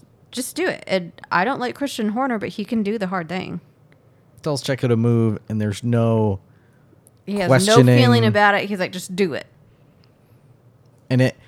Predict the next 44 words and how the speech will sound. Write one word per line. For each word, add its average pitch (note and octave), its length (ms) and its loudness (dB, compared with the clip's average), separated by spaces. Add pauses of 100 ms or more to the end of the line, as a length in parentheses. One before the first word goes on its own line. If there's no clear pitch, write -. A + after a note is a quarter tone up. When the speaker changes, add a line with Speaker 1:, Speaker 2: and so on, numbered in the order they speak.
(140)
Speaker 2:
and C3 80 4
I E3+ 40 6
think A#3 120 0
that G#3+ 180 2
Speaker 1:
You G#3 80 0
know? A3+ 120 2
Speaker 2:
filters A3+ 200 -2
down, E3 600 -2
'cause C3+ 180 0
even E3+ 240 0
in, B2+ 280 2
uh, A2 200 2
Barcelona, B2 840 0 (200)
Hugh D3 220 0
Bird, A#2+ 500 2 (960)
Checo's C#3 360 2
engineer, G#2 420 0
was G#2 120 -2
saying, A2 220 0
"Okay, A2+ 200 -2
Checo, A#2 400 -2
we G#2+ 80 -2
gotta A2 160 2
move G#2+ 240 0
over G#2+ 220 -2
from," A2+ 280 -6
like, - 220 -6 (460)
his D3 160 2
engineer, D3+ 800 0 (400)
you F3 80 -4
could E3+ 100 0
tell, F#3+ 160 0
sort F#3 180 0
of D3+ 60 0
felt D3 240 4
bad, C#3 280 4
but A#2+ 140 -2
there B2+ 140 2
was A2+ 240 -2
no, A#2+ 580 2 (360)
"What G2+ 160 -4
do G2 60 -4
you G2+ 120 -2
think?" - 560 -4